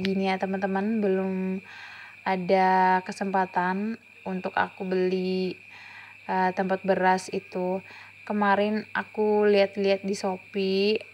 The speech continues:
itu ada yang harganya murah-murah gitu ya. Yang lima puluh, di bawah lima puluh juga ada.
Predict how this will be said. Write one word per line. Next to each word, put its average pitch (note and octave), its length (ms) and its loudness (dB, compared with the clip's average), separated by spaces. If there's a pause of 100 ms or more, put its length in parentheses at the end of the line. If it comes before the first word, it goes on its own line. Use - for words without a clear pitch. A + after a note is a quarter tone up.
(120)
itu G3 160 -2
ada F#3+ 320 2
yang F#3+ 80 -8
harganya F#3+ 480 -2
murah-murah F#3+ 720 -4
gitu F#3+ 240 -6
ya. F#3+ 160 0 (400)
Yang F#3+ 480 -4 (160)
lima F#3+ 320 0
puluh, F#3+ 560 2
di G3 80 2
bawah F#3 240 2
lima F#3 240 -2
puluh F#3+ 240 -4
juga F#3+ 320 -6
ada. F#3 240 -2